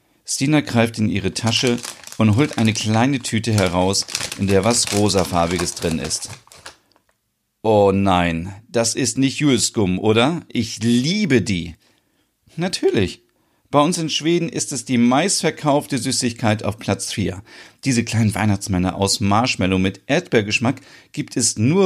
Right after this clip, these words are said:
rund um Weihnachten. Bei euch in Dänemark sind die auch beliebt, oder? Ja, ich liebe die kleinen Weihnachtsmänner zum Vernaschen.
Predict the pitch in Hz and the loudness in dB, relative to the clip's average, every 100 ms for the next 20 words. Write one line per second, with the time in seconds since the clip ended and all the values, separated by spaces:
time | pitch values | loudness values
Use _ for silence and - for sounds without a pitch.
0 | 151 131 151 - 139 120 110 107 90 - | 4 2 2 2 0 4 4 4 2 -2
1 | 92 85 - _ _ _ _ 120 113 117 | -6 -8 -10 _ _ _ _ 2 4 2
2 | 110 107 104 107 101 110 98 104 - - | 2 2 2 2 0 -2 -2 -2 -4 -2
3 | 101 90 - 95 110 180 - _ _ _ | -2 -2 -2 -2 -2 -4 -10 _ _ _
4 | _ _ _ - 92 92 101 120 127 131 | _ _ _ -8 -4 -2 0 0 0 -2
5 | 113 113 101 104 127 175 147 113 98 - | -4 -4 -4 -2 -4 -2 0 2 0 0
6 | 110 104 98 101 104 - 95 98 98 120 | 2 4 4 2 0 -2 -2 -2 -2 -2
7 | 107 113 104 104 - 107 | -2 0 0 0 0 -2